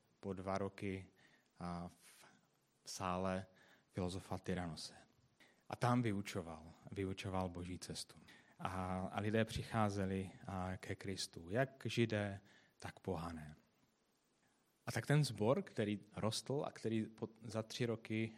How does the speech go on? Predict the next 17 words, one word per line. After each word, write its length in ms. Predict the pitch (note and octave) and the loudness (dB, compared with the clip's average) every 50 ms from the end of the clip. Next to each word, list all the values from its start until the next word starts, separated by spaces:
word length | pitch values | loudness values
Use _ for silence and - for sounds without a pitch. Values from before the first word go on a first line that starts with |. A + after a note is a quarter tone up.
| - - | -14 -4
Pavel, 540 | - G#2 G2 G2 G#2+ G#2+ A2 G#2+ G#2+ A2 G#2 - - - | -2 -2 0 2 2 2 2 2 0 -2 -4 -8 -10 -8
a, 540 | G2+ G2+ G2+ G2+ G2+ G2+ G2 G2+ G2+ G2 - - | -6 -4 -2 -2 -2 -2 -2 -4 -6 -8 -8 -6
potom 280 | - G#2 - A2+ G#2 | -6 -4 -2 -2 -2
opustil, 520 | G2 G2 - A#2+ A#2 - - - B2+ C3+ C#3 | -2 0 0 -2 -2 -2 -2 0 0 0 2
protože 280 | C3+ B2 G#2+ - - | 0 -4 -4 -2 -2
ho 80 | A2 G#2+ | -2 0
Pán 240 | G#2+ A2 G#2 G#2 G2+ | 0 0 0 0 -2
Bůh 120 | G2+ G2 | -4 -4
volal 540 | G2+ G2+ G2+ G2+ G2 G2 G2 G#2 G#2 G#2+ A#2+ - | -4 -2 0 0 2 2 2 0 -2 -4 -4 -4
dál 360 | A2 G2+ F#2 F#2 G2 A#2+ C3 C3 | -2 0 0 -2 -2 -6 -6 -6
do 80 | A#2 G#2 | -4 -4
Makedonie, 680 | G2+ G2 G2+ - - A2 G#2+ G#2+ A#2+ B2 C3+ D3+ D3+ - - - - - - - - - - _ _ _ _ _ _ _ - - _ _ _ _ _ _ | -4 -4 -2 -4 -4 -4 -2 -2 -2 -2 -2 -4 -6 -8 -14 -20 -20 -20 -20 -20 -20 -20 -20 _ _ _ _ _ _ _ -20 -20 _ _ _ _ _ _
tak 140 | - A#2+ - | -4 -4 -2
ten 180 | - - C#3 C#3 | 2 2 2 2
sbor 480 | B2 A#2+ A#2+ B2 B2+ B2+ C3 C3 C3 B2 - - - - - | 2 0 2 4 6 6 6 6 4 0 -2 -8 -16 -8 -2
byl 400 | G#2+ A2 A2 G#2+ A2 A2 A2+ A2 - - - _ _ _ _ _ _ _ _ _ _ _ _ _ _ _ _ _ _ _ _ _ _ | 2 4 4 4 4 2 -2 -4 -8 -12 -20 _ _ _ _ _ _ _ _ _ _ _ _ _ _ _ _ _ _ _ _ _ _
tvořený 760 | - - A2 A2 G2+ A#2 A2+ G#2 G2+ G2 G2 G2 F#2+ F#2+ F2+ | -6 -2 -2 -2 0 0 0 0 0 0 0 -2 -2 -4 -6